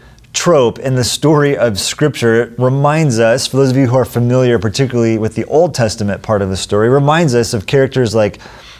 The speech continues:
Abraham and Sarah, Jacob and Rachel, Elkanah and Hannah,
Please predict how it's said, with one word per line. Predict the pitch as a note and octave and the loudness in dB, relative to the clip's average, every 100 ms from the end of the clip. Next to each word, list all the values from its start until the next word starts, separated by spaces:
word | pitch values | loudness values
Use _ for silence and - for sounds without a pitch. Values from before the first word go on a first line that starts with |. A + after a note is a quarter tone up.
| - | -4
Abraham | C3 C#3 C#3+ C#3+ C#3 | 0 2 2 2 0
and | B2+ | -2
Sarah, | - C3 C3 C3 C3 A#2+ | -2 0 2 4 2 0
Jacob | - C3 C3+ C#3 A#2+ | 0 0 0 -2 -2
and | G#2 | -4
Rachel, | G#2+ A#2+ G#2+ B2+ B2 B2+ - - - - | 0 0 0 0 2 0 -2 -14 -20 -6
Elkanah | B2 C#3 C#3+ C#3 C3 G2+ | 0 0 0 -2 -2 -2
and | G#2+ | -6
Hannah, | F#2+ A#2+ B2 B2 | -6 -6 -4 -4